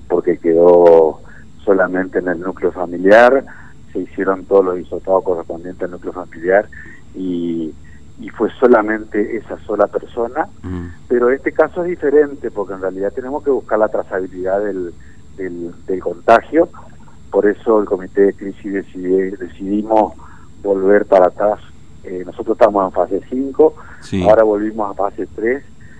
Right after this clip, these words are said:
Speaker 1: eh, se restringieron algunas actividades, más que nada gimnasios que estaban
Speaker 2: Mm.
Speaker 1: abiertos, peluquerías y algunas otras actividades donde, donde había,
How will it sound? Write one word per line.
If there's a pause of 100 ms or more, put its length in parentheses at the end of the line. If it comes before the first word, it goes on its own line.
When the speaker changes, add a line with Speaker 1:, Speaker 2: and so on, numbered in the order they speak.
(240)
Speaker 1:
eh,
se
restringieron
algunas
actividades, (340)
más
que
nada
gimnasios
que
estaban
Speaker 2:
Mm. (340)
Speaker 1:
abiertos,
peluquerías (420)
y
algunas
otras
actividades (500)
donde, (680)
donde
había,